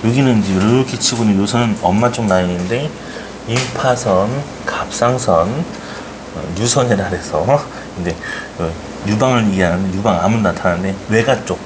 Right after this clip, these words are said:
엄마 쪽 라인으로 살펴보시면 돼요. 어, 근데 본인한테는 건강상 생명선으로는 문제 잡고 하자 잡는 건 없습니다. 어, 생각은 굉장히 깊고요. 하고자 하는 두뇌가, 두뇌는 어떤 얘기를 해주냐면,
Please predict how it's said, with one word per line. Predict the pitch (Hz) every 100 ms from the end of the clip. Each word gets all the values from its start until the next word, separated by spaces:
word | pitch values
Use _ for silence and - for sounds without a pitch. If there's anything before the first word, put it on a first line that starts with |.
| - -
엄마 | 107 113
쪽 | 107 101
라인으로 | 85 85 87 117 151 - - - -
살펴보시면 | - 151 151 107 98 107 120 147 151
돼요. | - 87 73 78 123 180 - - - - - -
어, | 98 - - -
근데 | 123 110
본인한테는 | 131 160 160 156 151
건강상 | - 117 139 180 156 139
생명선으로는 | - 185 208 202 190 170 139 131 95
문제 | 104 131
잡고 | 143 - -
하자 | - 165
잡는 | 165 160
건 | 135 127
없습니다. | 85 - 143 117 87 - - - - - -
어, | 87 85 87
생각은 | - - 156 143 127
굉장히 | 101 98 110 107
깊고요. | - - 135 120 98 104 110 87 - - - - - -
하고자 | - 151 160 147
하는 | 143 131
두뇌가, | - 113 120 107 104 110 104
두뇌는 | - 107 110
어떤 | 87 123 117
얘기를 | 104 95
해주냐면, | 95 101 135 160 101